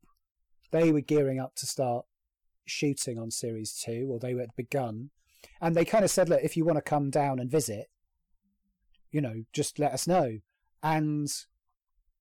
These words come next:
so I said, "Yeah, that'd be great. Why not? You know, we're, we're setting our stories within your episodes. Yes, it would be good to come and have a look around." So we went down, um,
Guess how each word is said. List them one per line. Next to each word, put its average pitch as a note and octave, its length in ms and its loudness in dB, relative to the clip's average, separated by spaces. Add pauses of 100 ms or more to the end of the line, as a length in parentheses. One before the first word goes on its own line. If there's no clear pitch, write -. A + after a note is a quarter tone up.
(160)
so D#3+ 440 4
I E3+ 180 4
said, E3+ 280 2
"Yeah, G#3+ 140 4
that'd C#3 200 0
be C#3+ 60 -2
great. G3 280 0
Why D3 140 2
not? G3 280 2
You F#3 100 -2
know, A#2+ 180 -4
we're, D#3 240 0
we're C3+ 240 0 (240)
setting C3+ 360 -2
our B2 300 -4 (240)
stories C3+ 560 2
within B2+ 260 0
your A#2 340 -4 (540)
episodes. A2+ 460 -4
Yes, E3+ 160 0
it D3 80 -4
would B2+ 80 -4
be C#3+ 80 2
good F3 160 2
to - 80 -8
come C3 140 -4
and B2 60 -4
have B2 100 -6
a B2 40 -4
look A#2 160 -8
around." G#2+ 440 -10 (360)
So E3 460 4
we G3+ 960 2
went F3+ 400 2
down, D#3+ 720 2 (140)
um, C#3+ 540 0